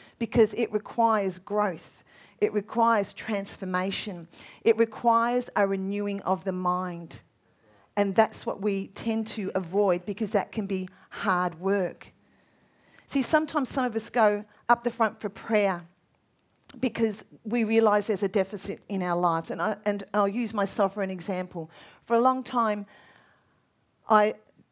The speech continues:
didn't have an understanding of the father heart of God, of the love of God as a father. And that came because my father found it hard to demonstrate love and affection towards me. So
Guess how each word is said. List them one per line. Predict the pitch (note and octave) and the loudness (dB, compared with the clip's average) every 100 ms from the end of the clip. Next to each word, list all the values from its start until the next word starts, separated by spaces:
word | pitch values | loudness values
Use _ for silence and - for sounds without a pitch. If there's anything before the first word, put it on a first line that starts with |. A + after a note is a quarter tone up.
| _ | _
didn't | - C#4+ C4+ | 0 0 0
have | - B3+ | 0 0
an | A#3 | 0
understanding | A3+ A3 G#3+ - G#3 G3 F#3 F3+ | 0 -2 -4 -2 -2 -2 -4 -2
of | G3 E3 | -4 -2
the | F#3+ | -8
father | - G#3 F#3+ F#3+ | -2 0 2 0
heart | - G#3 F#3 | -4 -2 -2
of | E3+ - | -4 -4
God, | F3 D3+ C3 | -2 -2 -4
of | - | -4
the | G3 | 0
love | F#3+ G3 F#3+ | 4 4 2
of | F#3+ - | -4 -4
God | F#3+ E3+ E3+ | -2 -2 -2
as | G3 F3 | -4 -4
a | F#3 | -4
father. | - F3 D3+ D3+ - - _ _ _ _ _ _ _ - | -2 -2 -2 -6 -12 -14 _ _ _ _ _ _ _ -2
And | G#3+ G3+ | 0 4
that | G#3 - | 2 2
came | - G#3+ G#3+ | -2 -2 -2
because | G3+ G#3+ | -2 0
my | G#3 A#3 | 6 6
father | C4 G#3 E3+ D#3 D#3+ | 6 0 -2 -2 -6
found | - F#3 F3 | -4 -4 -4
it | F3+ | -4
hard | G3 F#3 F#3 | 0 0 -2
to | |
demonstrate | F#3 G3+ F#3+ F#3+ - F#3+ - | -2 -2 -2 -4 -2 -2 0
love | F3+ E3 | 0 0
and | F#3 | -2
affection | F#3+ - G#3 - G3 | -2 0 0 -4 -10
towards | E3+ F#3+ F3 F3 F3+ | -8 -6 -6 -6 -8
me. | D3 C#3+ | -10 -8
So | - F#3+ F3 | 0 2 2